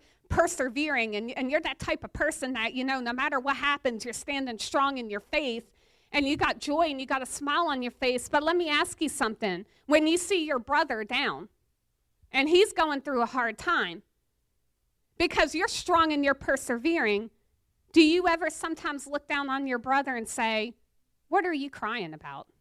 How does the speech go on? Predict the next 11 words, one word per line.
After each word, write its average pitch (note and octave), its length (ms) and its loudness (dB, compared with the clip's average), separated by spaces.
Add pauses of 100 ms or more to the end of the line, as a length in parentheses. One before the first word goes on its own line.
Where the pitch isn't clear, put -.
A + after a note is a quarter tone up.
(500)
You G4 220 4
may A4+ 140 0
not D#4+ 180 0
say E4 220 0
it C4+ 80 2
out B3 160 0
loud, D#4+ 260 4
but B3 160 -4
God E4 240 2
hears F#3+ 340 -6
you. C#3 200 -16